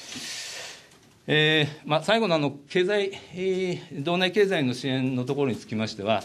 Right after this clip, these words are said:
まあ、先日、先週ですね、あの、閣議決定をされて、国の、お、経済対策というものを出されました。で、それを受けて、まあ、これで十分なのかどうか、あ、ようなことも含めてですね、あの、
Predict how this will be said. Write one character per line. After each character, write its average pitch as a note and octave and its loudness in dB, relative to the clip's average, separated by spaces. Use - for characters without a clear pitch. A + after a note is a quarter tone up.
ま C#3 2
あ、 C#3+ 0
先 E3+ -2
日、 D#3+ -6
先 D#3 2
週 D#3 2
で E3 2
す - -4
ね、 A2 0
あ G#2 -2
の、 G2+ 2
閣 B2+ 2
議 C#3 2
決 C#3 0
定 A2+ -2
を G#2 0
さ G#2 -4
れ G2+ -2
て、 A2+ -2
国 D3 2
の、 D#3 4
お、 C3 0
経 C#3+ 0
済 C#3+ 2
対 C#3 2
策 - -6
と G2 -6
い G2 -4
う F#2+ -6
も F#2 -6
の F2 -8
を E2 -10
出 F#2+ -6
さ G#2 -6
れ G2+ -4
ま G2+ -4
し - -6
た。 F#2 -8
で、 C#3 2
そ E3 0
れ F3+ 4
を F3+ 4
受 E3 -8
け F3 2
て、 D3 2
ま F3 2
あ、 E3+ -12
こ G3 0
れ G#3 6
で G#3 2
十 F#3+ -2
分 G#3 -4
な D#3+ -2
の C3 -2
か A#2+ -4
ど A#2+ -2
う A2+ -6
か、 F2+ -4
あ、 A2+ -6
よ C#3 0
う - 0
な A#2+ 0
こ A#2+ -4
と A#2+ -4
も G2+ -4
含 A3 -4
め F3+ 2
て G2+ -6
で F2 -8
す - -12
ね、 F2+ -8
あ G2+ -6
の、 F#2 -4